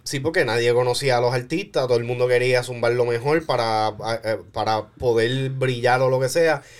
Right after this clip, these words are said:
Pero ahora, yo, yo, yo sé que ese, ese sistema está outdated.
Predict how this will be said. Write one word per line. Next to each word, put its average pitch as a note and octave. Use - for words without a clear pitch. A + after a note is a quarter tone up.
Pero D3+
ahora, D#3+
yo, D#3
yo, D#3
yo D#3
sé E3+
que C#3+
ese, C3+
ese C#3
sistema B2
está G#2+
outdated. A2